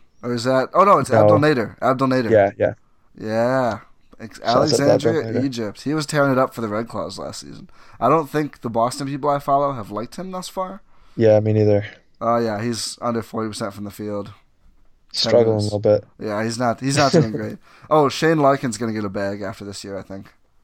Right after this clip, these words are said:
Speaker 2: He might.
Speaker 1: Even though he's at four points per game. Maybe he won't. Let's see, who, who, who's getting real minutes, who's gonna get a bag 'cause they played in Boston? We already talked about Theus. Greg Monroe, maybe?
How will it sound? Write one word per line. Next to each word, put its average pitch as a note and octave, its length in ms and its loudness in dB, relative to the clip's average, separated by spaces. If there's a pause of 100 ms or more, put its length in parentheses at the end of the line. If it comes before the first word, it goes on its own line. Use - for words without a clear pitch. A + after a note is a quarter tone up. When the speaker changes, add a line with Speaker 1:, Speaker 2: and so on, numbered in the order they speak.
(220)
Speaker 2:
He C3+ 120 -2
might. B2+ 460 -2 (420)
Speaker 1:
Even C#3+ 180 0
though C#3+ 100 2
he's C#3 120 0
at C3+ 100 0
four B2+ 220 -2
points A#2+ 260 -6
per A2 120 -12
game. G2+ 320 -8 (140)
Maybe C3 220 -2
he G#2+ 60 -6
won't. F#2 300 -14 (1040)
Let's C3 180 -2
see, B2+ 120 -2
who, E3 340 2
who, F3+ 400 0
who's E3+ 200 -6
getting F#3 220 -6
real D3 160 0
minutes, A#2 320 -4
who's G2+ 160 -14
gonna G#2 200 -12
get G2+ 240 -14 (100)
a A2+ 120 -6
bag G2+ 380 -10
'cause G#2 160 -18
they G#2 80 -10
played G#2 240 -12
in E3+ 80 -14
Boston? F#2+ 480 -14 (560)
We A2+ 60 -6
already B2+ 160 -4
talked B2+ 200 -4
about C3 240 -2
Theus. A2+ 500 -8 (960)
Greg B2 220 -2
Monroe, B2+ 320 0
maybe? D3 340 -2